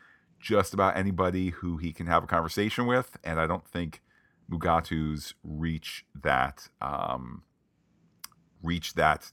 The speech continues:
definition. Uh, also, there might be some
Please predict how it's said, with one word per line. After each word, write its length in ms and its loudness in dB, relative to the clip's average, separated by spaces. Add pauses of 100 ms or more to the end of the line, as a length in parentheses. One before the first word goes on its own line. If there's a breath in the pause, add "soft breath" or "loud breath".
definition. 800 0 (460 soft breath)
Uh, 200 4
also, 380 4
there 100 0
might 160 2
be 100 -6
some 460 -4